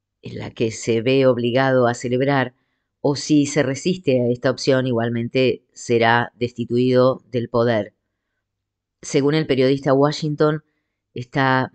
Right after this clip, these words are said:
muy descontento no solo con el comportamiento grosero de Zelensky, bueno, un comportamiento grosero y corrupto, ¿no?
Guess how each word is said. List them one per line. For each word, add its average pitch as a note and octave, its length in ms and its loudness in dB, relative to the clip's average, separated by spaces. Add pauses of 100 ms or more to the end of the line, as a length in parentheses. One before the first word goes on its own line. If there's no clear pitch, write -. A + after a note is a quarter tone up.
muy C#3 260 -2
descontento C3+ 680 0
no C3 140 -2
solo B2+ 420 0
con A#2+ 220 -2
el A#2 140 -4
comportamiento A#2 680 -4
grosero B2+ 520 -2
de A#2 120 0
Zelensky, B2 760 -6 (680)
bueno, A2 400 -4 (380)
un - 80 -10
comportamiento B2 720 -4
grosero B2+ 480 0
y A2 140 -2
corrupto, A2+ 640 -4
¿no? B2+ 280 -6